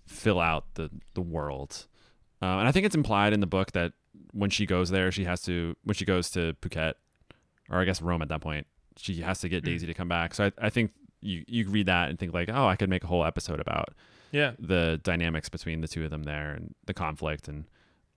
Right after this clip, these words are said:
Speaker 1: the roller coaster ride of
Speaker 2: Yeah.
Speaker 1: friendship and all
Speaker 2: Let's
Speaker 1: that."
Speaker 2: go to Greece instead of Italy, right?
Speaker 1: Yeah, I wonder why they
Speaker 2: Unless,
Speaker 1: did that.
Speaker 2: unless have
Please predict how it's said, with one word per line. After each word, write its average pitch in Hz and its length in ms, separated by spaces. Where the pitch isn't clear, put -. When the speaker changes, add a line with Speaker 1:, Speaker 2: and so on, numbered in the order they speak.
Speaker 1:
the 87 100
roller 90 240
coaster 85 320
ride 76 320
of 71 240
Speaker 2:
Yeah. - 100
Speaker 1:
friendship - 440
and - 100
all 139 80
Speaker 2:
Let's 139 120
Speaker 1:
that." - 40
Speaker 2:
go 156 80
to 135 60
Greece 120 320
instead 123 320
of 120 260
Italy, 127 300
right? 117 180
Speaker 1:
Yeah, 151 80
I - 20
wonder 156 160
why 143 80
they 113 80
Speaker 2:
Unless, 95 180
Speaker 1:
did 76 60
that. 69 160
Speaker 2:
unless 180 220
have 196 240